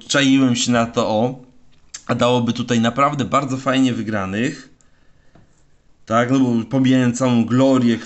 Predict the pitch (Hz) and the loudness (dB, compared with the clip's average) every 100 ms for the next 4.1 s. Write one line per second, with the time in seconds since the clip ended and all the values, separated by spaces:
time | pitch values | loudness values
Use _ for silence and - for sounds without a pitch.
0 | - - - 127 117 104 113 113 107 101 | -14 -20 -6 -2 0 0 0 0 0 -4
1 | 92 95 220 190 170 175 156 165 135 220 | -6 -4 0 0 -2 -4 -2 0 0 0
2 | 214 170 139 120 117 107 98 - - 196 | 0 2 2 0 -2 -4 -6 -6 -4 0
3 | 135 120 101 98 90 85 127 - 135 135 | 2 2 -2 -6 -8 -12 -12 -12 -8 -6
4 | 92 | -8